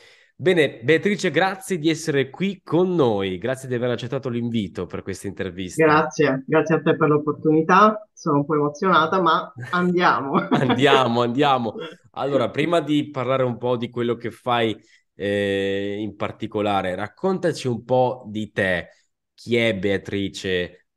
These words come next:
Speaker 1: Dove vivi? Quanti anni hai? Un po' la tua infanzia, raccontaci e poi andiamo più nel dettaglio sulla tua professione, quello che fai, ok?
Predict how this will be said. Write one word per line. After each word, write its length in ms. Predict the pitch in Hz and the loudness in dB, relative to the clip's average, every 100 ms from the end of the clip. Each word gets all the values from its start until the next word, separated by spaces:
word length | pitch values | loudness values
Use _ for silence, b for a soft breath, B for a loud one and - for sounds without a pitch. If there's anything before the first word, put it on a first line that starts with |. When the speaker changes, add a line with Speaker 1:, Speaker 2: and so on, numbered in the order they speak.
| _ - | _ -14
Speaker 1:
Dove 280 | 90 90 | -8 -8
vivi? 800 | 92 120 120 117 107 113 110 107 | -4 0 2 2 2 2 2 0
Quanti 340 | - 104 98 104 | -2 -4 -4 -6
anni 300 | 98 95 104 | -4 -2 0
hai? 1040 | 113 110 110 107 107 107 107 107 104 101 _ _ | 2 2 2 0 0 -2 -2 -2 -2 -4 _ _
Un 120 | - 90 | -14 -4
po' 80 | 104 | -4
la 120 | 98 | -2
tua 100 | 104 | -6
infanzia, 640 | 92 - 120 110 - 117 | -4 0 2 2 -2 -4
raccontaci 640 | 135 139 113 95 104 - | -4 -4 -2 -2 -4 -6
e 20 | 185 | -2
poi 120 | 233 | 0
andiamo 220 | 165 123 | 2 0
più 120 | 110 120 | -2 -4
nel 180 | 107 98 | -4 -2
dettaglio 680 | 107 - 82 85 90 95 | -4 -2 -4 -4 -4 -4
sulla 960 | 92 - 104 98 95 92 90 - - 85 | -6 -8 -4 -2 -2 -4 -6 -14 -14 -8
tua 120 | 101 | -6
professione, 680 | - 90 101 - 170 160 104 | -6 -4 -6 -2 4 4 4
quello 180 | 107 98 | 0 -4
che 160 | 95 87 | -4 -8
fai, 360 | 98 80 76 - | -6 -6 -8 -10
ok? 580 | 117 175 113 104 110 | -4 0 2 2 -2